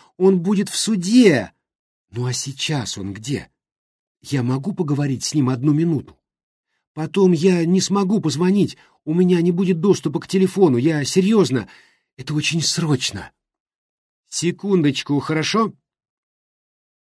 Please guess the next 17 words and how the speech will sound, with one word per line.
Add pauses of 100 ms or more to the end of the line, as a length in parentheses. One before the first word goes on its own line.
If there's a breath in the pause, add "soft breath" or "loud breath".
(240)
Секундочка
длилась
минуту, (640)
две
минуты. (720)
Джунипер
водила
пальцем
по
полям
глянцевого
рекламного
календаря. (580)
Библиотекарь, (380)
удивленно
подняв
брови,